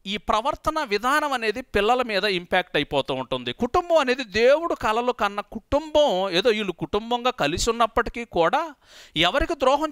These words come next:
చేస్తున్నారు అని అంటే, దేవుడు వీరి పైన పెట్టుకున్నటువంటి కలలు కలలైపోతున్నాయి. దేవుడి చిత్తం అనేది ఆ కుటుంబంలో జరగటం లేదు. పేరుకు కలిసి ఉంటున్నారు, కానీ ఆత్మీయంగా చచ్చిపోయినటువంటి కుటుంబాలు, ప్రియమైన వారలారా.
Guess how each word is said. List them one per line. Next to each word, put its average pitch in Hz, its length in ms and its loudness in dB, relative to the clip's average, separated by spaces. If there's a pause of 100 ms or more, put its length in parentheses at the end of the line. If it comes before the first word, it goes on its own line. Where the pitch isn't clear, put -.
చేస్తున్నారు 254 540 2
అని 196 100 2
అంటే, 196 160 -2
దేవుడు 285 760 2
వీరి 202 420 0
పైన 226 260 -2
పెట్టుకున్నటువంటి 202 840 -2
కలలు 202 440 0
కలలైపోతున్నాయి. 180 1080 0 (360)
దేవుడి 208 380 4 (100)
చిత్తం 185 280 -4
అనేది 170 240 -4
ఆ 151 60 2
కుటుంబంలో 156 640 -4
జరగటం 156 520 0
లేదు. 160 220 -2
పేరుకు 240 500 4
కలిసి 190 340 -2
ఉంటున్నారు, 170 380 -2
కానీ 151 480 -4 (240)
ఆత్మీయంగా 147 640 -4 (120)
చచ్చిపోయినటువంటి 160 800 -2
కుటుంబాలు, 127 480 -2
ప్రియమైన 110 340 -4
వారలారా. 104 420 -4